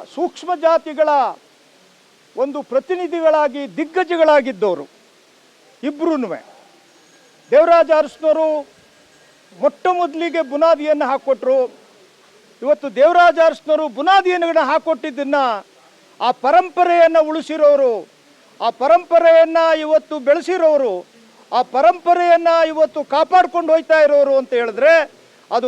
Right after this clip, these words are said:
ಸಿದ್ದರಾಮಯ್ಯನವರು ಅಂತಕ್ಕಂಥ ಮಾತನ್ನ ಈ ಸಂದರ್ಭದಲ್ಲಿ ಭಾಳ ನಾವೆಲ್ಲರೂ ಹೆಮ್ಮೆಯಿಂದ ಹೇಳ್ಕೊಳ್ತೇವೆ. ಸರ್, ಇಲ್ಲಿ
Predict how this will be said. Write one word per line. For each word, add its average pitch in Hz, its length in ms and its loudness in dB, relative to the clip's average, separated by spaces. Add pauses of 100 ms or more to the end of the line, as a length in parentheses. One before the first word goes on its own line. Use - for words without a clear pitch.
(160)
ಸಿದ್ದರಾಮಯ್ಯನವರು 339 840 2
ಅಂತಕ್ಕಂಥ 277 360 -4 (160)
ಮಾತನ್ನ 247 340 -6 (560)
ಈ 262 80 -8
ಸಂದರ್ಭದಲ್ಲಿ 254 760 -6 (400)
ಭಾಳ 240 140 0 (140)
ನಾವೆಲ್ಲರೂ 233 360 -4 (120)
ಹೆಮ್ಮೆಯಿಂದ 294 400 2 (100)
ಹೇಳ್ಕೊಳ್ತೇವೆ. 180 580 -4 (540)
ಸರ್, 349 200 4
ಇಲ್ಲಿ 339 280 -2